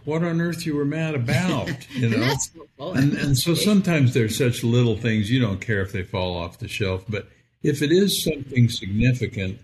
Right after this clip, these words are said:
Speaker 1: don't let it completely mellow out. Get it off the shelf while it's still alive, you know?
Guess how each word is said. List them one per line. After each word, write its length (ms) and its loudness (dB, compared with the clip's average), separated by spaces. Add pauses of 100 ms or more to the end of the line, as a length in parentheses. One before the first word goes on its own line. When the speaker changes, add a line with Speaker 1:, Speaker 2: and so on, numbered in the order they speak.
(580)
Speaker 1:
don't 320 2
let 280 2
it 220 -2
completely 1000 0
mellow 520 -2
out. 340 -10
Get 160 4
it 100 2
off 320 -2
the 80 -8
shelf 440 -2
while 200 -2
it's 140 -8
still 280 0
alive, 680 -4
you 120 -6
know? 260 -8